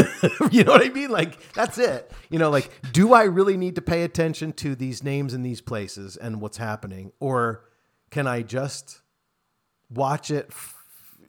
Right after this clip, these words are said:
haphazardly and,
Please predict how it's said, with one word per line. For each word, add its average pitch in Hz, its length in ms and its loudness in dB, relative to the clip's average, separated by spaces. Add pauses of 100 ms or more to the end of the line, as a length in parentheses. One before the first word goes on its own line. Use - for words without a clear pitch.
(220)
haphazardly 127 1300 -4 (600)
and, 110 460 -8